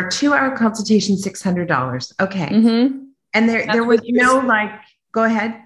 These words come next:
Speaker 1: Sorry.
Speaker 3: Oh, that, that's so, sorry. That's gonna be with a senior designer as opposed to you because you're not there
Speaker 2: Correct.
Speaker 3: physically. Okay.
Speaker 2: Correct.
Speaker 1: Right. Okay. And would,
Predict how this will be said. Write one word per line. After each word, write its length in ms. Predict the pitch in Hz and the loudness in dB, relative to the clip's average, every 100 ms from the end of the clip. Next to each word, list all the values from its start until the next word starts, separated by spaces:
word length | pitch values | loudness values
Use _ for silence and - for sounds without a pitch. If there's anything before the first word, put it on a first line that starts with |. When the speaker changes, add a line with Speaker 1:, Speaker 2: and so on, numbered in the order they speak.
| - | -14
Speaker 1:
Sorry. 300 | - 214 226 | -4 0 2
Speaker 3:
Oh, 20 | |
that, 180 | 220 - | 2 2
that's 280 | 220 208 - | 0 -2 0
so, 220 | 220 196 | 2 2
sorry. 300 | 190 214 185 | 2 4 4
That's 200 | 196 196 | 4 0
gonna 140 | 220 208 | 0 2
be 100 | 214 | 2
with 80 | |
a 60 | 208 | 0
senior 480 | 202 214 214 208 196 | 0 -2 -2 2 2
designer 880 | 196 190 190 190 190 185 185 170 _ - | 2 0 0 0 -2 -4 -4 -8 _ -4
as 100 | 185 | -2
opposed 360 | 185 190 - - | 0 0 -2 -2
to 80 | 175 | 0
you 340 | 160 - - _ _ | 0 0 -6 _ _
because 200 | 185 180 | -6 -2
you're 100 | 185 | -2
not 180 | 175 - | -4 0
there 120 | 214 | 2
Speaker 2:
Correct. 360 | 151 - - - | 2 -2 -10 -10
Speaker 3:
physically. 340 | 165 156 - - | -8 -8 -12 -10
Okay. 140 | 180 180 | -4 -4
Speaker 2:
Correct. 380 | 135 - - _ _ _ | -4 -8 -18 _ _ _
Speaker 1:
Right. 480 | 202 247 233 - - | -6 -2 -2 -2 -2
Okay. 560 | 277 294 208 185 233 - | -2 0 0 0 -2 -2
And 420 | 226 214 214 208 - | 0 2 0 -4 -10
would, 320 | 202 208 214 | -4 0 2